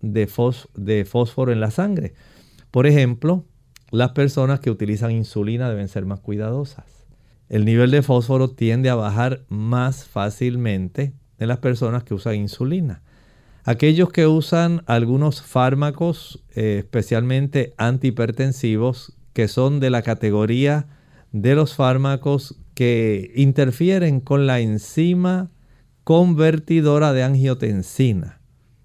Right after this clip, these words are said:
Esto también va a afectar la cantidad de fósforo en la sangre. Aquellas personas que utilizan corticosteroides, los que están usando prednisona, cortisona, van a tener una menor cantidad de fósforo en su sangre.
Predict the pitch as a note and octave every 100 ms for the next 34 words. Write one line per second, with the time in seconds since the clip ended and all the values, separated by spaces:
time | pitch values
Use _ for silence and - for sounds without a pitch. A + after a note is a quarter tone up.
0 | _ - B2+ C3+ - E3 F3+ E3 C3+ C3
1 | A2+ G#2+ C3 C3 B2 A#2+ A#2 G#2 - A2+
2 | G#2 G2 G#2 G2 A#2+ A#2 G#2+ - C3 D3+
3 | - G#2+ G2+ G2+ G#2 E3 G#3 E3+ G2+ -
4 | _ _ _ _ _ - A#2 C#3+ D#3+ D#3
5 | D3 D3 D3+ D#3 C#3 B2 B2 C3 D3+ D3
6 | - D3 C3+ B2+ - B2 - A#2 G#2+ -
7 | G#2+ A#2 C3 A#2+ F#2+ - - - _ _
8 | _ - - - G2 F#2+ A#2 A#2+ B2+ C3
9 | B2 - _ - A2+ G2+ G#2+ G2 - B2+
10 | B2+ A2 G2 - A#2 G#2+ - - G2 -
11 | C3+ B2 F#2 E2 _ _ _ _ _ -
12 | A2 A#2+ C3+ C#3+ C3+ C3+ C3+ C#3 B2 G#2
13 | G#2+ C#3 D3 C#3 C#3+ A#2+ B2 A#2+ - G#2+
14 | G2+ A2+ G#2 G#2 A#2 - F3+ F3+ A#2